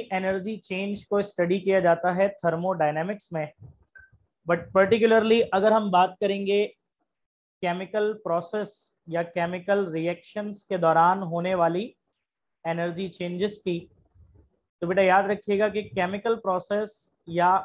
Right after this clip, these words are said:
केमिकल रिएक्शंस के दौरान होने वाली एनर्जी चेंजेस को जिस ब्रांच में स्टडी किया जाता है वो है thermochemistry। So what we are going to focus in this chapter is thermochemistry।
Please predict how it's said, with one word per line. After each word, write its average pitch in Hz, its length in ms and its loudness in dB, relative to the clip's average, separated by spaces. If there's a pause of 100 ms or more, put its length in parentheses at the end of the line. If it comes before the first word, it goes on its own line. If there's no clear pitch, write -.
(240)
केमिकल 190 680 -2 (1600)
रिएक्शंस 180 760 -6
के 202 120 -4
दौरान 180 460 4
होने 180 240 -4
वाली 185 300 2 (180)
एनर्जी 175 400 -4
चेंजेस 180 460 -4
को 202 180 -2
जिस 185 240 -2
ब्रांच 170 400 0
में 185 100 -6
स्टडी 180 320 -2
किया 180 180 2
जाता 165 300 2
है 180 100 0
वो 165 160 -2
है 180 140 -2
thermochemistry। 165 1500 -6 (380)
So 175 140 -2
what 202 260 2
we 175 200 2
are 226 180 8
going 214 340 2
to 220 180 -2
focus 208 420 -2 (300)
in 170 160 -8
this 190 240 -4
chapter 190 380 2 (120)
is 175 140 -8
thermochemistry। 170 880 -4